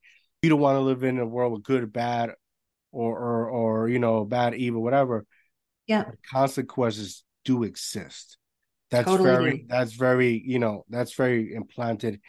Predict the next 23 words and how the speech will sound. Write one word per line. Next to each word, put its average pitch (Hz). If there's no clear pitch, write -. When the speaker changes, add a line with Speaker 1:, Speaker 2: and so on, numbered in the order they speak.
Speaker 1:
in 113
anybody's 110
life, -
whether 110
you 110
choose 131
to, 113
to 123
accept -
it 135
or 131
not, 135
you 117
know, 107
to 113
each 113
his 107
own, 123
but 117
the 110
consequences 113
are 101
there. -